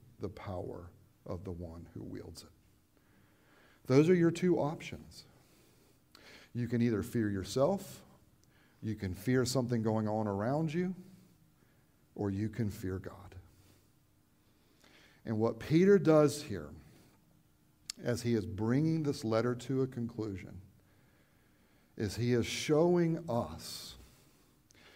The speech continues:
that the Christian life, the humble Christian life,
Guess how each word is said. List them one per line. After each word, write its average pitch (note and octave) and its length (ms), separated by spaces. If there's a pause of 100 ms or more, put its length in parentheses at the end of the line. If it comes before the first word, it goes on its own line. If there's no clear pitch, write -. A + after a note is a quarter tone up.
(160)
that - 200
the A2 80
Christian C#3+ 800
life, E2+ 720 (1500)
the G#2+ 160
humble A#2+ 800 (140)
Christian A2+ 540
life, D#2+ 480